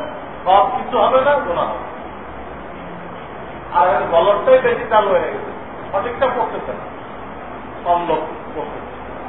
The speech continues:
এবং আমি বলে থাকি, গলদটা যে গলদ, তার একটা প্রমাণ দিয়ে থাকি। যদি গলদ মিলাদ হইতেছে, এরকম কোনো সওয়াবের কাজ হইতো,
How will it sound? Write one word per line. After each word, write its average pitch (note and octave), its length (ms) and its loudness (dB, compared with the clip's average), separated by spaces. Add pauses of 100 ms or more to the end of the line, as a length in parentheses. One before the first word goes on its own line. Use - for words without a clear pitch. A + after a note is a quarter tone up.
(920)
এবং - 220 0
আমি A#3+ 220 4
বলে C4 240 8
থাকি, A#3+ 280 6 (1000)
গলদটা G3+ 500 6
যে B3 100 4
গলদ, F3+ 380 8
তার E3 200 2
একটা F#3 160 2
প্রমাণ F3 440 4
দিয়ে D#3+ 200 -4
থাকি। - 240 -6 (1080)
যদি E4 220 -4
গলদ G3+ 320 8
মিলাদ G3+ 280 6
হইতেছে, F#3+ 380 2
এরকম E3+ 260 0
কোনো F#3 180 -4
সওয়াবের D#3 440 4
কাজ D#3 180 2
হইতো, D#3 300 -2